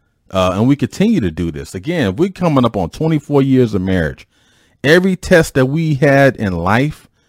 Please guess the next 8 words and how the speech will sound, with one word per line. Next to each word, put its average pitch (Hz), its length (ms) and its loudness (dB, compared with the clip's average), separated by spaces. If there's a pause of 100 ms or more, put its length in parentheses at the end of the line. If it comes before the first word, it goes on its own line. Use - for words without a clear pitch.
(200)
individually 135 840 2 (320)
and 98 160 -2
collectively, 127 720 0 (400)
it 196 220 -8
can 202 120 4
be 180 140 0
a 135 80 2
testament 117 640 2